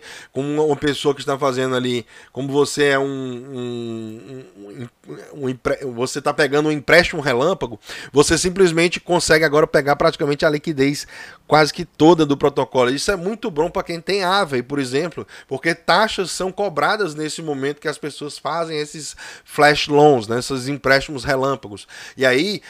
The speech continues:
as taxas são distribuídas pra quem? Pra quem tem A V na carteira, né? Então é bem interessante vocês entenderem esse tipo de coisa. Debt tokenization. Antigamente a gente fazia dívidas dentro do ave no V um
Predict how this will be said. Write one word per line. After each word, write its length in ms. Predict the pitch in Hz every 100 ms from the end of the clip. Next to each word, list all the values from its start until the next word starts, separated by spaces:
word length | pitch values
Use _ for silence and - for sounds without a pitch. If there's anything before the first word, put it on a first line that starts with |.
| -
as 200 | 135 -
taxas 340 | 165 156 180
são 140 | - 170
distribuídas 500 | - 185 180 180 170
pra 140 | 165
quem? 260 | - 208 302 _ _
Pra 80 | -
quem 160 | 214 185
tem 260 | 202 170 _
A 260 | 156 190 214
V 380 | 135 127 135 143 - -
na 160 | 131
carteira, 640 | - 151 139 - 160 147 120
né? 160 | 120
Então 180 | 135 160
é 120 | 175
bem 320 | 139 110 151
interessante 480 | 180 156 143 123 151
vocês 420 | 147 143 143 120 - -
entenderem 560 | 127 131 156 135 127 139
esse 200 | 135 -
tipo 120 | 143
de 80 | 151
coisa. 320 | 156 135 120
Debt 460 | 120 165 185 - -
tokenization. 720 | 160 175 170 127 165 151 143
Antigamente 500 | 131 156 170 175 175
a 40 |
gente 180 | 185 180
fazia 260 | 185 156 156
dívidas 520 | 123 156 131 131 117
dentro 260 | 139 135
do 160 | 135 120
ave 380 | 151 196 156 113 - - -
no 160 | 139
V 160 | 131 135
um 220 | 131 196